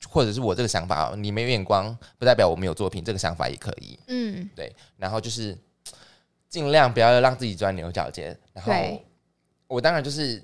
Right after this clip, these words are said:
Speaker 1: 也是有靠蛮多朋友，就是想讲，讲这些说，“哎，我被之前了，我被之前了”这样子。
Speaker 2: 嗯哼。
Speaker 1: 虽然多数人会觉得，“哈，你怎么会被之前？”可能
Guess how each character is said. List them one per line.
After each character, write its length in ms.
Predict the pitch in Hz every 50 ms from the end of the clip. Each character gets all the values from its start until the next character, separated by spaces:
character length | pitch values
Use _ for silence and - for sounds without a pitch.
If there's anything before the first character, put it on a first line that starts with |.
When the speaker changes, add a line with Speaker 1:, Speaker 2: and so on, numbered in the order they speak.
| _ _ _ _ _ _
Speaker 1:
也 140 | 120 113
是 120 | 107 143 190
有 100 | 151 113
靠 360 | - - 147 139 123 107 98
蛮 200 | 95 107 98 98
多 100 | 101 117
朋 120 | 113 117 110
友， 120 | 98 90
就 120 | 87 101 107
是 120 | 107 95
想 300 | 95 - 90 76 85 87
讲， 180 | - 98 90 - _ _ _ _ _ _ _
讲 400 | - - 104 87 85 87 90 92
这 160 | - 120 120
些 160 | 104 120 117
说 100 | 107 113 -
，“哎， 120 | 127 113
我 60 | 101 110
被 120 | - 113
之 220 | 107 - - 101
前 180 | 92 - - 95 71
了， 40 | 78
我 60 | 73
被 140 | - - 101
之 180 | 95 - 98 92
前 200 | 87 - 80 -
了” 40 | - 87
这 80 | 101
样 100 | 95 110 113
子。 120 | - - - _ _ _
Speaker 2:
嗯 160 | 233 220 240 247
哼。 280 | 220 214 214 226 247 254
Speaker 1:
虽 120 | - 240
然 160 | 247 240 208 196 - - - - - - - _ _ _ _ _ _ _ _ _ _ _ _ _ _ _ _ _ _ _ _ - - - _ _ _ _ _ _ _
多 160 | - 208 214
数 160 | 226 - 233 180
人 120 | 131 120
会 120 | 151 170
觉 100 | 127 117
得 80 | 107 104
，“哈， 180 | 101 113 123 156
你 120 | 170 147
怎 80 | 104 107
么 40 |
会 60 | 127 135
被 140 | 135 127
之 180 | - - 117 113
前？” 240 | 104 123 82 76 - -
可 140 | _ - 127
能 180 | 107 110 120